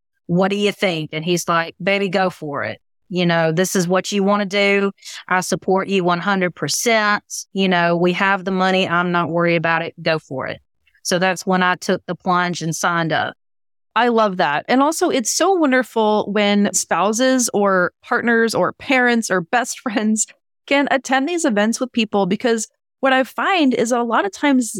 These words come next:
Speaker 2: it's the S L P or the O T who has that, like, self-doubt. And the, the
Speaker 1: Mm-hmm.
Speaker 2: partner is the one that's like, "Honey, you've been talking about doing this," or, like, "You're miserable at your job. Like, I believe in you. You
Speaker 1: Mm-hmm.
Speaker 2: go start your practice." So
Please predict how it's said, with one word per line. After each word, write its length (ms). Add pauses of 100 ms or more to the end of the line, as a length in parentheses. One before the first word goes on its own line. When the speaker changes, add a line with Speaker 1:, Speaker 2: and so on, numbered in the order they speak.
(120)
Speaker 2:
it's 200
the 160
S 220
L 160
P 560
or 160
the 100
O 140
T 320
who 200
has 300
that, 200
like, 180
self-doubt. 800 (160)
And 220
the, 80
the 160
Speaker 1:
Mm-hmm. 140
Speaker 2:
partner 380
is 160
the 80
one 160
that's 180
like, 220 (120)
"Honey, 300
you've 220
been 140
talking 380
about 280
doing 280
this," 340
or, 180
like, 240 (220)
"You're 220
miserable 540
at 100
your 120
job. 400
Like, 240 (160)
I 140
believe 340
in 100
you. 160
You 220
Speaker 1:
Mm-hmm. 80
Speaker 2:
go 120
start 260
your 120
practice." 460
So 240